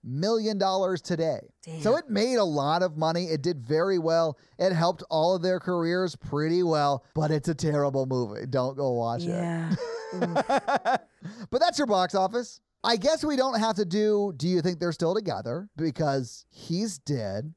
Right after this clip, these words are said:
Speaker 1: So this week I made you guys watch Cruel Intentions. Mikey, what are you making us watch next week?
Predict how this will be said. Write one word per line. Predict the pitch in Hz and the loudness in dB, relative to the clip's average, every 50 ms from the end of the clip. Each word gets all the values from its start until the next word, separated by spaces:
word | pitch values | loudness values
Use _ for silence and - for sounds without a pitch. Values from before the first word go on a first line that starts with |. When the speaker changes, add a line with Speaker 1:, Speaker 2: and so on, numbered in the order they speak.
| _ _ | _ _
Speaker 1:
So | - - 254 | -2 0 2
this | 254 311 330 262 | 2 2 0 -2
week | 330 349 339 - - | -2 -2 -2 -2 -2
I | 233 240 247 | 0 0 0
made | 240 240 240 214 | 0 0 0 0
you | 180 226 | 0 -2
guys | 190 214 202 190 185 156 | 0 0 2 2 0 0
watch | 170 175 180 175 175 147 - | 0 0 2 0 0 -2 -4
Cruel | - - 214 208 185 175 | -4 0 0 2 2 2
Intentions. | 160 151 - 208 233 247 214 151 160 143 135 127 127 131 127 123 - - _ _ _ _ _ _ - | 0 0 0 0 0 0 0 0 0 0 0 0 -2 -4 -6 -8 -12 -20 _ _ _ _ _ _ -4
Mikey, | 131 175 220 277 294 226 - 196 175 165 | 0 2 2 2 2 0 0 0 0 0
what | 160 156 165 - 254 294 | 0 0 0 0 2 2
are | 285 | 0
you | 226 180 165 190 254 302 294 | 0 -2 -2 -2 -2 -2 0
making | 220 165 156 123 143 139 | 0 0 0 0 -2 -2
us | 139 135 120 | -2 -2 -2
watch | 139 135 135 131 131 127 - - - - | -2 0 0 0 0 -2 -4 -8 -12 -8
next | 143 127 123 143 180 208 - - - | -6 -4 -2 -2 -2 -4 -6 -8 -6
week? | 117 113 107 101 104 101 - - - | -4 -4 -4 -4 -4 -6 -8 -12 -20